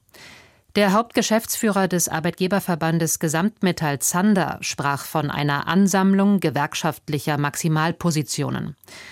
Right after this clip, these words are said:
Beide betonten, die Pläne widersprächen dem Koalitionsvertrag. Das Arbeitsministerium betonte, es handle sich um eine noch nicht abgestimmte interne Arbeitsfassung.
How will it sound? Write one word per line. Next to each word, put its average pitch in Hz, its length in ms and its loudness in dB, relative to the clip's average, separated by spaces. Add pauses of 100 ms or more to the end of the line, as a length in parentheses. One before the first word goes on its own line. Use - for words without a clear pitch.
(280)
Beide 190 200 0
betonten, 220 680 2
die 214 120 0
Pläne 185 460 0
widersprächen 165 720 0
dem 185 180 2
Koalitionsvertrag. 185 1300 -2 (800)
Das - 140 -6
Arbeitsministerium 220 960 2
betonte, 202 500 0
es 147 240 -4
handle 175 360 2
sich 165 320 -4
um 151 180 -2
eine 156 260 -2
noch 151 240 -4
nicht - 300 -4
abgestimmte 180 760 -2
interne 151 840 -2
Arbeitsfassung. 147 880 -4